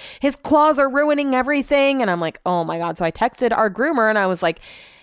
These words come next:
"Can you cut his nails and squeeze him in for a groom next time you're here? Like,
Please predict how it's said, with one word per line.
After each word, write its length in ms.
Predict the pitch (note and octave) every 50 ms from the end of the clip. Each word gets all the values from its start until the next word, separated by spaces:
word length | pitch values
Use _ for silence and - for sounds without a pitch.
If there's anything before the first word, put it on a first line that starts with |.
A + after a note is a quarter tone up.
| _ _ -
"Can 220 | - G#3 G#3+ A3
you 840 | A3+ A3+ A3+ A#3 A3+ A3+ A3+ A3+ A3+ A3 A3 A3 A3 A3 A3 G#3 G#3+
cut 180 | - G#3 A3 G#3+
his 600 | A3 G#3+ G#3+ G#3 G#3 G#3 G3+ G3+ G3+ G3 F#3+ G3
nails 640 | G3+ G3+ A3+ B3+ C4 C4 C4 C4 B3+ B3+ B3+ B3 A3+
and 160 | G#3+ F#3+ G3
squeeze 200 | - - A3+ G#3+
him 80 | G#3 A3
in 120 | G#3+ G#3+
for 120 | - G#3+ F3+
a 60 | F3
groom 260 | E3+ C4+ C#4+ D#4+ D#4
next 200 | D#4 D#4 D4+ -
time 180 | D#4+ D4 C#4 C#4
you're 120 | C#4 C#4
here? 560 | A#3+ C4 C#4 C4+ C4+ C4+ C4+ C4+ C4+ C4+ C4 B3
Like, 260 | G3+ E3+ E3 E3 -